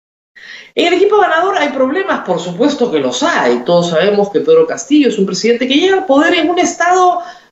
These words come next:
eh, digamos, de vulnerabilidad total.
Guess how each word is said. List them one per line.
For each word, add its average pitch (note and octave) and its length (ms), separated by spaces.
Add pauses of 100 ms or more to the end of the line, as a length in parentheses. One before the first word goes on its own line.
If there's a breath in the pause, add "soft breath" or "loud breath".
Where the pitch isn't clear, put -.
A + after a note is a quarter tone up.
(120)
eh, F3+ 140
digamos, C4+ 440
de A3 80
vulnerabilidad G3 1120
total. B3+ 680